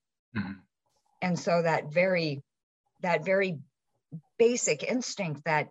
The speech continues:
Speaker 2: that we're here and somebody's gonna help us is right out of the chute, um, it, it's compromised. And so everything builds upon that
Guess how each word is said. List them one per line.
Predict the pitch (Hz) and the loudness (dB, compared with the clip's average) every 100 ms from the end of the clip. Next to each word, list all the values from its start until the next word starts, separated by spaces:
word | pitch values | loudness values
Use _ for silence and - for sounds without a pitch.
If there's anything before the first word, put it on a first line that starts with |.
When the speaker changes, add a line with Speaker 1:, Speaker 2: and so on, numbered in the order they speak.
| - | -2
Speaker 2:
that | 151 - | -2 -2
we're | 160 | -4
here | 147 240 240 226 | -4 0 4 4
and | - 151 | 2 -4
somebody's | 139 175 180 160 | -6 -4 -4 -6
gonna | - 147 | -6 -6
help | 147 170 175 175 | -4 -2 -4 -2
us | 139 135 - | -2 -4 -4
is | 156 156 151 139 - - - _ - | -2 0 0 -4 -10 -14 -20 _ -2
right | 185 226 | 2 4
out | 214 190 | 4 2
of | 160 | 0
the | 147 | -4
chute, | 139 - - 277 220 - - - _ _ _ _ - | -4 -6 -4 -2 -4 -4 -10 -20 _ _ _ _ -10
um, | 160 151 135 131 - _ _ _ _ _ _ _ _ | -4 -2 -2 -8 -14 _ _ _ _ _ _ _ _
it, | 180 170 | -4 0
it's | - 165 - | 0 -2 -4
compromised. | 156 147 139 143 127 - - - - - _ _ _ _ _ _ - | -4 -4 -4 -6 -8 -10 -16 -16 -18 -20 _ _ _ _ _ _ -4
And | 180 | -4
so | - 160 151 - | 2 4 4 2
everything | 196 262 277 - 170 160 147 | 2 2 -2 -4 -6 -6 -2
builds | 180 214 180 | 4 4 4
upon | - - - 311 320 | -2 -6 -6 -4 -2
that | 147 127 | -2 -4